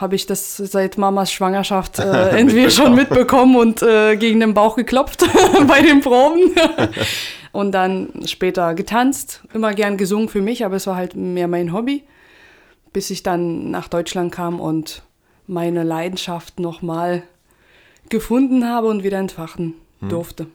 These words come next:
Speaker 1: Ja.
Speaker 2: Äh, wie hast du das denn, hast du das, ähm, sozusagen, du hast ja wahrscheinlich was anderes gelernt, oder? Oder was anderes gemacht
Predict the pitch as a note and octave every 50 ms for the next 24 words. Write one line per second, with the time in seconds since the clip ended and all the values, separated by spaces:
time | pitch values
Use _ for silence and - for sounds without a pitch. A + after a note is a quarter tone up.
0 | _ _ _ - F3+ D#3+ E3 - - _ A2+ A2 G#2 G2 - E2 F#2 F#2+ F#2+ G#2+
1 | A2 - - A#2+ A2+ - A#2+ A2+ A2 - G#2 A2 A2 A2 - A#2+ G#2 G#2 G2+ G2+
2 | - - - - G#2+ G2+ G2 G2 G2+ G2 G2 F#2+ G2 - _ _ _ _ _ _
3 | _ _ _ _ F2+ G2 G2 - - - F2+ F2 F#2 F#2 F#2 F#2+ F#2+ F#2+ G2+ F#2+
4 | A2 A2 G#2 C3 B2 A#2+ A2+ A#2+ A2+ G2+ F#2 G2+ F2+ G#2+ G2 F#2+ G2 F2+ - -
5 | G2+ F2 F2+ F2+ F2 E2+ D#2+ D2 - - - F#2+ F#2 G2 G#2+ A#2 A2 - _ _
6 | A#2 A2 G#2 F#2 G2 F#2 F#2+ G2+ G2 F2+ - - F2 F2 F2+ F2+ - - - -